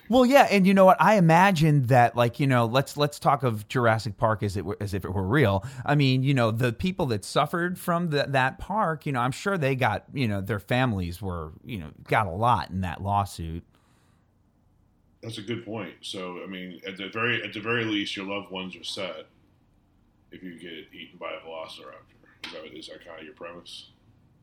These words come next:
Speaker 1: <laughs> Yeah, exactly.
Speaker 2: All right,
Speaker 1: That's,
Speaker 2: I'm
Speaker 1: that's
Speaker 2: in.
Speaker 1: not,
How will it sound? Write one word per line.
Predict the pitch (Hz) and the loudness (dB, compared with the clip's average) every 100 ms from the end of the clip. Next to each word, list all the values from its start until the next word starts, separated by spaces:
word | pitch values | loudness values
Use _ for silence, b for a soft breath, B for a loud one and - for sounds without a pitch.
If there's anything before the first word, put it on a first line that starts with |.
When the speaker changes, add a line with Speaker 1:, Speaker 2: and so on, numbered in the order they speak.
| - | -14
Speaker 1:
<laughs> | 113 135 | -10 -6
Yeah, | 123 226 76 - b b b | -4 -4 -6 -8 b b b
exactly. | 113 127 185 180 98 | -8 -2 -2 -2 -4
Speaker 2:
All | 85 | -4
right, | 95 | -4
Speaker 1:
That's, | 117 - - 90 | -4 -6 -20 -16
Speaker 2:
I'm | 127 | -10
Speaker 1:
that's | 123 - | -10 -8
Speaker 2:
in. | |
Speaker 1:
not, | 95 | -10